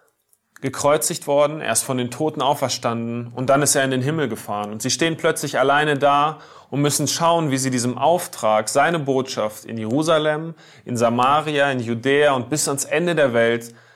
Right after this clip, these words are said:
nachkommen und wie sie diesen erfüllen können. Und das machen sie.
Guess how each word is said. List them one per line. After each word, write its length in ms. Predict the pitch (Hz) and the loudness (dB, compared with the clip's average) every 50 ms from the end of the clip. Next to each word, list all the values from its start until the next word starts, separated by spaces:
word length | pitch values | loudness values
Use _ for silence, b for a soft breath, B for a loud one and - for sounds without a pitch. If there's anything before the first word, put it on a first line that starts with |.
| b b b b b - | b b b b b -4
nachkommen 720 | 113 131 139 156 175 165 - - - - 127 117 120 120 | 0 2 4 4 2 2 -2 -6 -4 0 0 2 2 0
und 140 | 120 117 127 | -2 -2 -2
wie 80 | 131 | 0
sie 100 | 123 127 | 0 0
diesen 240 | 123 135 131 127 127 | 0 0 0 0 0
erfüllen 500 | 110 107 - - 151 147 139 113 98 98 | 0 -2 -2 -2 0 0 0 0 -2 -4
können. 300 | 98 - - - - - - _ _ _ _ _ _ _ _ _ _ _ _ _ _ _ _ | -8 -10 -12 -14 -14 -18 -20 _ _ _ _ _ _ _ _ _ _ _ _ _ _ _ _
Und 100 | - 143 | -2 2
das 160 | 143 143 - 156 | 2 4 4 4
machen 320 | 156 151 - - 131 110 | 2 0 0 -2 -6 -8
sie. 240 | 95 92 - - | -8 -10 -12 -16